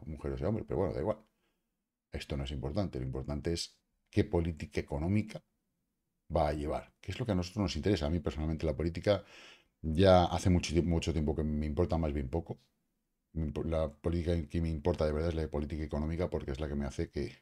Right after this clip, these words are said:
si yo salgo adelante y mi familia sale adelante, vale. Adelante, no como un cangrejo.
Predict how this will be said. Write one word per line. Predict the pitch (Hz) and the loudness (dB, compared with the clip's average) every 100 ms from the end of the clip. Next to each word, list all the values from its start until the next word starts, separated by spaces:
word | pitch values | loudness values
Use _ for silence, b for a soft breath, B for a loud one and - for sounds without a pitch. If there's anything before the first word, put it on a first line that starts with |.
| _ _ _ _ | _ _ _ _
si | - 87 | -6 0
yo | 87 95 | 4 4
salgo | 98 82 85 90 | 4 4 4 4
adelante | 85 85 82 82 | 2 2 0 -2
y | |
mi | 76 | -2
familia | 73 76 71 | -2 -2 -2
sale | 78 | 0
adelante, | 76 76 73 90 - _ _ _ - | 2 0 0 -2 -4 _ _ _ -6
vale. | 76 82 76 65 - _ _ _ _ _ _ _ _ _ - | 2 4 2 -2 -10 _ _ _ _ _ _ _ _ _ -4
Adelante, | 92 85 87 98 101 | 0 4 4 4 4
no | 92 82 82 | 4 2 4
como | 82 | 4
un | 80 | 2
cangrejo. | 78 87 80 - | 2 2 2 -2